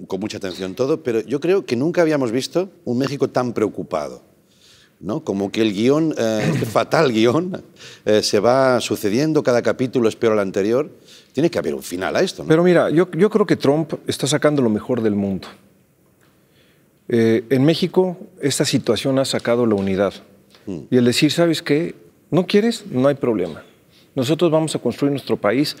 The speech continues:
Speaker 2: a espaldas de ustedes, si eso es lo que quieres".
Speaker 1: Mm.
Speaker 2: Tenían un aliado, alguien que ayudaba a Estados Unidos, "¿No quieren que seamos aliados? Perfecto.
Speaker 1: Mm.
Speaker 2: Vamos a, a ver hacia adentro y buscaremos otras posibilidades", lo que me parece interesante.
Speaker 1: Sí.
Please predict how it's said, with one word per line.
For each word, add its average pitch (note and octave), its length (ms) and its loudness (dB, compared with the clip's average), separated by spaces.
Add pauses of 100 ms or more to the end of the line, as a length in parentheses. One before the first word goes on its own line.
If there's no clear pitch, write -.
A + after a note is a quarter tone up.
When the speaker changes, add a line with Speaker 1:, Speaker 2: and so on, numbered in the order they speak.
(160)
Speaker 2:
a A#2+ 80 2
espaldas C3 400 2
de G2+ 80 -4
ustedes, G2 320 -2
si D#3+ 100 2
eso D#3 140 0
es D3 40 0
lo A#2+ 80 2
que G2 120 -8
quieres". - 380 -8 (180)
Speaker 1:
Mm. F#2+ 120 -4 (180)
Speaker 2:
Tenían D3+ 260 6
un E3+ 140 4
aliado, E3+ 540 4
alguien C#3 360 4
que B2+ 100 2
ayudaba A#2 360 4
a - 20 0
Estados C#3 400 0
Unidos, E3+ 360 0
"¿No D#3+ 280 2
quieren F3 240 0
que D3+ 80 -2
seamos E3+ 240 -4
aliados? E3 400 -2 (460)
Perfecto. - 420 -2 (400)
Speaker 1:
Mm. F#2 240 -4
Speaker 2:
Vamos D3 320 2
a, D3+ 180 4
a B2 80 2
ver D#3 160 4
hacia D3+ 200 0
adentro F#3+ 420 0
y - 80 -2
buscaremos C3 680 -2 (380)
otras C3+ 280 2
posibilidades", G2 760 -2
lo B2 100 -4
que B2+ 80 2
me B2 120 4
parece C#3+ 240 2
interesante. G2 560 -2 (260)
Speaker 1:
Sí. E2+ 200 -6